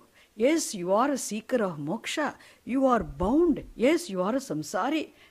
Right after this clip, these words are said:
Veda accepts. Whatever notions you have,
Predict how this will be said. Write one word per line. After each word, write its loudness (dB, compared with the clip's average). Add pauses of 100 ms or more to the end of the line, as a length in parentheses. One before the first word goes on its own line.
Veda -2
accepts. -6 (1120)
Whatever 2
notions 0
you -2
have, 0